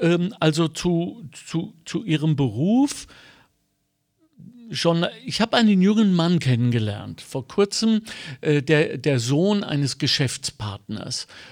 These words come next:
Ähm, ich glaube, der ist jetzt so, äh, siebzehn und sag ich, „Na, weißt du jetzt endlich, wo's lang geht?“ Und er ruft mir schon entgegen, „Journalismus,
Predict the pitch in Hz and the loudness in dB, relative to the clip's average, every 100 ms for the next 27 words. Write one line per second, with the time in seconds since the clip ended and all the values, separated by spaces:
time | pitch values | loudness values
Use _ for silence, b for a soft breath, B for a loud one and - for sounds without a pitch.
0 | B - 139 135 135 135 139 135 143 - | B 0 2 4 2 2 2 2 0 -4
1 | - - 104 104 - 180 190 175 160 170 | -12 -12 -12 -12 -6 -4 0 0 0 -2
2 | 160 - 147 135 - - 143 143 - 120 | -2 -2 -2 -2 -6 -10 -8 -8 -10 -8
3 | - 196 - - 233 233 233 B B 156 | -4 -4 -4 -2 2 2 0 B B -14
4 | B - 165 165 160 - 143 160 156 151 | B -2 0 0 -2 -4 -2 0 0 0
5 | 151 139 160 - 202 - 202 196 196 180 | 0 0 0 0 0 0 -2 -2 0 0
6 | 165 175 170 156 190 190 185 226 165 160 | 2 0 2 2 2 0 -2 -4 -4 -4
7 | 233 151 135 113 131 180 302 285 - 226 | -4 -2 -2 -6 -6 4 6 6 0 -2
8 | 208 165 185 185 170 190 180 - 294 294 | -2 0 -2 -2 -4 -4 -2 2 2 2
9 | 294 302 320 214 233 - | 0 0 -2 -2 -2 -2